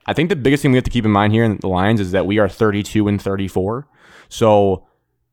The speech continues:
there's only one pick in between us, but if we're really, like,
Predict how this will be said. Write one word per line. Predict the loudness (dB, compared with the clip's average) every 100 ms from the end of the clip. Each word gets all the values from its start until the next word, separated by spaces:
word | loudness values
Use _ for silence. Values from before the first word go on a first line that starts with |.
| _ _ _ _ _ _ _
there's | 0
only | 2 4
one | 2
pick | 0 -2 -6 -4
in | 0
between | 0 2 2 2
us, | -2 -4
but | -4
if | -2 0
we're | 2
really, | 2 4
like, | 2 0 -4